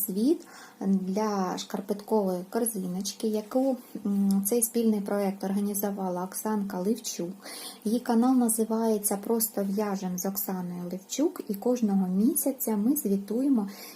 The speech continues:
і показуємо, які ж саме шкарпеточки ми нав'язали. А, цього місяця в мене аж дві пари, але <laughs> друга дуже маленька, тому, можна сказати, і одна,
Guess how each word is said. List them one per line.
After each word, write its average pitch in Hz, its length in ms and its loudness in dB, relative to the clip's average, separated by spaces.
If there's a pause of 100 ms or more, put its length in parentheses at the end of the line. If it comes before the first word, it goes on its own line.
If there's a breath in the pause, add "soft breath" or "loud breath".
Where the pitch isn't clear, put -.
(100)
і 220 60 2
показуємо, 190 840 -2
які 208 340 -2
ж - 60 -6
саме 180 420 -2
шкарпеточки 254 840 -4
ми 190 160 2
нав'язали. 185 720 -2 (920 loud breath)
А, 190 380 2 (680 loud breath)
цього 247 260 6
місяця 233 600 8 (300 loud breath)
в 214 120 4
мене 208 500 6 (200)
аж 202 200 4
дві 196 260 4
пари, 180 540 2 (460 loud breath)
але 220 480 6 (160)
<laughs> 226 140 4
друга 220 460 6
дуже 196 320 0
маленька, 196 680 2
тому, 233 380 4 (880)
можна 196 260 2
сказати, 196 440 -2
і 185 80 0
одна, 226 380 4